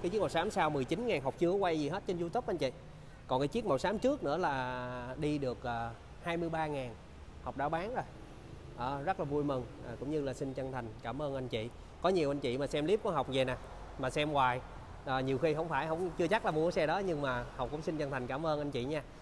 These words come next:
Tại vì khi mà anh chị coi thì lượt view của học sẽ nhiều hơn, được nhiều bà con biết đến hơn. Đó, và học sẽ có cơ hội được, à, phục vụ nhiều cô chú anh chị hơn nữa.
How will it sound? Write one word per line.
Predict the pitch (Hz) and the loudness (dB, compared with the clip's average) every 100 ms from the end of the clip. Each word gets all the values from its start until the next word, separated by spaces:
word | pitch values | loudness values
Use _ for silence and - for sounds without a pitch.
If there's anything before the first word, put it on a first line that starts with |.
| - - | -14 -4
Tại | 120 | -2
vì | 127 | 0
khi | 123 147 | 0 0
mà | 131 | -2
anh | 123 | -4
chị | 120 117 | -4 -2
coi | 135 139 135 | 0 0 0
thì | 131 | -2
lượt | 117 113 | -2 2
view | 151 143 | 2 2
của | 165 | 0
học | 143 | -2
sẽ | - | 0
nhiều | 151 147 127 | 2 4 4
hơn, | 151 147 - | 4 2 -4
được | 139 123 | -6 -4
nhiều | 131 120 | -2 0
bà | 127 | 0
con | 123 139 143 | 2 0 0
biết | 170 | 0
đến | 170 185 | 0 2
hơn. | 170 143 - - - - | 2 0 -4 -16 -14 0
Đó, | 131 | 2
và | 156 135 | 4 2
học | 120 - 120 | 0 -2 -4
sẽ | 139 | -2
có | 131 180 | 2 2
cơ | 170 147 | 2 0
hội | 120 110 127 | 0 0 0
được, | 123 113 | -2 -2
à, | 117 | -2
phục | 123 117 | -2 -2
vụ | 117 | 0
nhiều | 123 131 123 | 2 0 0
cô | 139 | -2
chú | 135 175 | 0 2
anh | 185 | 2
chị | 135 131 | 0 2
hơn | 151 147 | 2 2
nữa. | 139 | 0